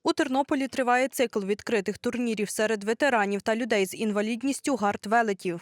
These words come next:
Сьогодні змагалися в стрільбі з лука. Спробувати свої сили вирішили як досвідчені спортсмени, так і ті, хто стріляє недавно.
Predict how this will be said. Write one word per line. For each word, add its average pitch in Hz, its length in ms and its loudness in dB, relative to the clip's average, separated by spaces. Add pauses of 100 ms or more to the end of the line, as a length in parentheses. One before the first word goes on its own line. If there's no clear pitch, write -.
(120)
Сьогодні 302 480 2
змагалися 285 560 0
в 262 60 -4
стрільбі 220 600 -2
з 226 140 -6
лука. 220 360 0
Спробувати 240 640 0
свої 262 340 -2
сили 247 340 2
вирішили 247 560 0
як 220 280 0
досвідчені 233 760 -2
спортсмени, 254 560 -2
так 214 240 -2
і 220 80 -4
ті, 247 200 -4
хто 240 200 -2
стріляє 202 560 2
недавно. 185 560 0